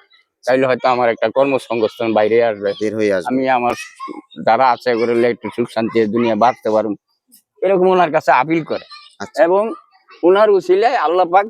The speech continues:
Speaker 1: ঠিকই সফল করে।
Speaker 2: আচ্ছা, আচ্ছা।
Speaker 1: এরকম ধরনের মনে করেন শয়ে শয়ে হাজার হাজার প্রমাণ আছে, কিন্তু এগুলি মানুষ সরলের ভিতরে দেখে না। এগুলি মনে করেন ফেকনা ফেসাদের ভিতরে নিয়ে নানান রকমের অজুহাত করে কথাবার্তা বলে। ওনার এখানে মনে করেন যে মোরগ আছে,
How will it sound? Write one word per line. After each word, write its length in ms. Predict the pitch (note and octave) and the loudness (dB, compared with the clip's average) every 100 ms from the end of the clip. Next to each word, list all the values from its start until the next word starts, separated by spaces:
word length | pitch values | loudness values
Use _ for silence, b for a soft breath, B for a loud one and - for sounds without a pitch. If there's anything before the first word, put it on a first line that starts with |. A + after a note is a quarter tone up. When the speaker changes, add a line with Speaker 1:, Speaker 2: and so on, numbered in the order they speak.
| - | 0
Speaker 1:
ঠিকই 280 | A3 F3 F3+ | 2 4 2
সফল 300 | C#3+ C3 G2 | 0 -2 -2
করে। 200 | D2+ - | -8 -16
Speaker 2:
আচ্ছা, 600 | _ _ _ _ - - | _ _ _ _ -20 -20
আচ্ছা। 180 | _ F#3+ | _ -2
Speaker 1:
এরকম 300 | A3 G3+ G3 | 0 2 2
ধরনের 320 | G3 F#3+ F#3 | 2 0 0
মনে 200 | F3+ F3 | 0 -2
করেন 220 | E3 D#3+ | -2 -2
শয়ে 320 | C3+ - E3+ D3 | -4 -2 -2 -2
শয়ে 300 | D3+ E3 A2+ - | -2 0 0 0
হাজার 300 | E3+ F3+ E3 | 0 0 0
হাজার 260 | D3+ D3+ C3 | 0 -2 0
প্রমাণ 340 | D#3 F3 E3 | 2 2 2
আছে, 260 | F#2 - - _ _ _ _ - | -4 -12 -20 _ _ _ _ -2
কিন্তু 200 | E3+ F#3 | 2 4
এগুলি 320 | G#3 F3+ F#3 | 4 2 0
মানুষ 320 | F3+ F3+ G3+ C#4 _ _ _ - - | 0 -2 -2 -4 _ _ _ -4 2
সরলের 360 | F#3+ F#3+ E3 | 4 4 2
ভিতরে 280 | D#3+ D3 D#3+ | 0 -2 -2
দেখে 280 | C#3+ C#3 D3 | 0 -2 0
না। 80 | E3+ | 0
এগুলি 240 | D#3 C#3+ | 0 0
মনে 200 | D3 D3+ C#3+ | 0 -2 -4
করেন 180 | C#3 | -6
ফেকনা 360 | C3 B2+ - C#3 | -6 -8 -6 -8
ফেসাদের 440 | C3 A2+ A#2 A#2 A#2+ | -8 -8 -6 -4 -2
ভিতরে 300 | B2 C3 C3+ | -2 0 0
নিয়ে 220 | B2+ C3+ A#3+ - - - - A#2 | 0 0 -2 -6 -20 -20 -8 -2
নানান 440 | C3+ D3 D3 C#3 | 2 2 2 0
রকমের 300 | C3+ B2 C3 | 0 0 2
অজুহাত 360 | C3 B2+ C3+ A2+ | 2 0 -2 -2
করে 180 | A#2+ A#2 A2 | 0 0 0
কথাবার্তা 500 | A#2 G2+ G2 F#2+ G2+ | -2 -2 -4 -2 -4
বলে। 260 | G2 F2 - - _ - - F#5+ - | -2 -4 -8 -20 _ -20 -20 -12 -2
ওনার 180 | F#3 F#3 | 2 2
এখানে 260 | E3 D#3+ | 2 0
মনে 200 | D#3 D#3 | 0 0
করেন 240 | C#3+ C#3+ C3+ | 0 0 0
যে 80 | |
মোরগ 360 | C#3 C3+ C3 A#2+ | 0 0 -2 -4
আছে, 200 | A#2+ | -6